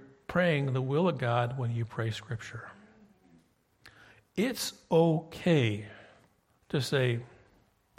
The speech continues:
"I'm sick. Lord, please heal me." Okay?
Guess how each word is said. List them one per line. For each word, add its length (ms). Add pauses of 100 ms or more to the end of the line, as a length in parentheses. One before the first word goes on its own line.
(680)
"I'm 100
sick. 400 (840)
Lord, 240
please 240
heal 220
me." 220 (920)
Okay? 200